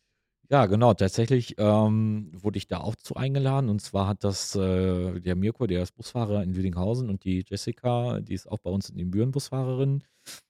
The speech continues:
die haben das zusammen organisiert und haben das, äh, auch dementsprechend abgesprochen und,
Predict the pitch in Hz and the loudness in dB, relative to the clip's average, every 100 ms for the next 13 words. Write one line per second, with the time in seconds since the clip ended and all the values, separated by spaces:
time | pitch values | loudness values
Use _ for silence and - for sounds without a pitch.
0 | _ 104 113 117 110 - 110 107 85 101 | _ -2 0 2 0 2 2 2 0 0
1 | 101 92 92 87 123 170 _ 107 104 98 | 2 2 0 0 0 -2 _ -2 -2 0
2 | 95 101 95 95 - - 101 92 92 92 | -2 -2 -2 -4 -8 -8 -4 -2 -2 -4
3 | - 95 98 - 90 80 - - - - | -8 -6 -6 -4 -6 -4 -6 -6 -10 -6
4 | 113 117 104 92 87 | -6 -4 -4 -4 -6